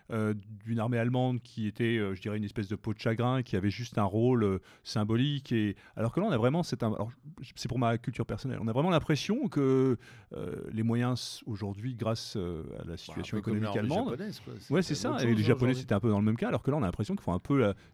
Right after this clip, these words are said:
Speaker 1: une espèce de baromètre d'ajustement, une variable, euh, qui permet ou ne permet pas en fonction des subventions, ou qui s'engage et après se retire. Mais, euh, aujourd'hui, l'armée allemande, est-ce que c'est devenu véritablement, euh, c'est, est-ce que c'est redevenu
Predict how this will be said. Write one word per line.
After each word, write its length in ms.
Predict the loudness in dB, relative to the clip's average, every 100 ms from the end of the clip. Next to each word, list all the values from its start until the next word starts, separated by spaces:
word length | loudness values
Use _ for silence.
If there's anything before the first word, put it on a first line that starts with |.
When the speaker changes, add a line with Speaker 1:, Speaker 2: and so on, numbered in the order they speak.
| -6
Speaker 1:
une 60 |
espèce 280 | -4 -2 2
de 80 | 2
baromètre 720 | 2 0 2 4 4 4 2
d'ajustement, 600 | 0 0 -2 0 2 2
une 120 | 0
variable, 580 | 0 2 2 4 2 0 -4 -20 -6
euh, 140 | -2 -2
qui 280 | 0 -2
permet 380 | 0 0 2 4
ou 100 | 4
ne 100 | 4
permet 320 | 2 2 2 2
pas 140 | 0
en 100 | -2
fonction 340 | -2 -4 -2 -2
des 60 |
subventions, 600 | -2 -6 -4 -4 -2 -4
ou 40 | -4
qui 140 | -6
s'engage 480 | -2 0 2 2 0
et 20 |
après 160 | -2 -2
se 140 | 0
retire. 400 | -2 0 -2 -2 -6 -20 -10
Mais, 240 | -6 -6 -8
euh, 120 | -14 -10 -4
aujourd'hui, 360 | -2 0 0
l'armée 220 | 0 2
allemande, 260 | 2 2 0 -4 -10
est-ce 140 | -8
que 60 | -4
c'est 100 | -4
devenu 280 | 0 0 2
véritablement, 800 | 2 2 0 0 0 0 0 -2
euh, 80 | -2
c'est, 140 | 0 -2 -4 -10
est-ce 140 | -8
que 40 | -6
c'est 140 | -4
redevenu 800 | -2 4 6 6 4 4 2 0